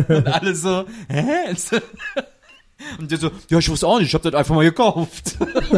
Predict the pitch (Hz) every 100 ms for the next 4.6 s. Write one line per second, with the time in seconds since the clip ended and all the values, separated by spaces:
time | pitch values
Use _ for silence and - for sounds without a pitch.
0 | 160 135 - 151 - - 156 - - -
1 | - - - - - - - 120 156 113
2 | 120 - - - 165 151 196 160 151 175
3 | - 170 - 208 240 220 214 220 208 -
4 | 110 117 90 - - 107